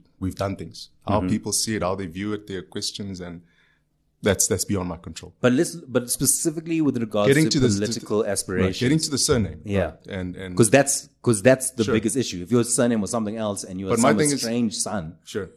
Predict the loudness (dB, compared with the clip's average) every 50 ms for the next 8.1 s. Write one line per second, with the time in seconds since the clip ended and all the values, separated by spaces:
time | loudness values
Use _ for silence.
0 | _ -10 -4 -2 -2 -2 -2 -4 -6 -4 -4 -2 0 0 0 0 0 -2 -4 -2
1 | -4 -4 -2 -2 -2 -2 -4 -4 -6 -8 -8 -8 -8 -2 0 0 0 0 -2 -4
2 | -6 -4 -6 -6 -6 -6 -6 -6 -6 -6 -6 -6 -4 -2 0 0 0 0 -4 -6
3 | -8 -10 -10 -10 -10 -10 -10 -10 -10 -10 -14 -18 _ _ _ _ _ _ _ _
4 | _ _ _ _ _ _ _ _ -2 2 4 4 4 4 2 0 -2 -2 -2 -2
5 | 2 2 4 4 2 0 -2 -2 -4 -4 -4 -6 -6 -6 -6 -6 -6 -6 -8 -8
6 | -10 -6 -6 -6 -6 -6 -8 -8 -8 -8 -8 -8 -8 -6 -6 -6 -4 -4 -4 -4
7 | -4 -6 -8 -10 -16 -18 -14 -12 -10 0 2 2 2 2 0 -8 _ _ -4 -4
8 | -4 -4